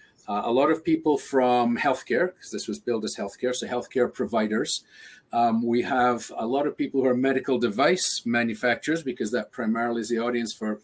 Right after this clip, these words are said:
that Mike and, uh, Carson, uh, speak to. We have also a lot of Microsoft people and a number of our partners, so we have a lot of different audiences we're gonna hit here, and, uh, hopefully there'll be something in this for,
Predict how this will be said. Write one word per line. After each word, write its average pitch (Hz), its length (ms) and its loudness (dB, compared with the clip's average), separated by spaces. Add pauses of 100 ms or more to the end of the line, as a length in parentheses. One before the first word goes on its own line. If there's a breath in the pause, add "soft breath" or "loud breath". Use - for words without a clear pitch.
that 202 240 -8
Mike 220 260 -6
and, 220 180 -2
uh, 208 200 -4
Carson, 117 500 0 (400 loud breath)
uh, 101 180 -2
speak - 380 -2
to. 127 260 0 (300 loud breath)
We 120 80 2
have 131 120 4
also 147 220 4
a 127 60 8
lot 120 140 4
of 107 180 -2
Microsoft 175 680 2
people 175 300 -2
and 107 100 0
a - 20 0
number 127 220 2
of 117 60 4
our 107 100 0
partners, 151 480 2
so 110 160 0
we 107 140 0
have 165 200 0
a 127 60 -6
lot 156 280 2
of 165 80 2
different 139 280 -2
audiences 127 440 2
we're 120 120 0
gonna 117 220 -2
hit 120 240 -6
here, 113 340 -2 (360 loud breath)
and, 110 280 0
uh, 107 100 2
hopefully 131 380 0
there'll 117 120 0
be 110 80 -4
something 117 420 0
in 113 120 0
this 113 200 0
for, 107 440 -4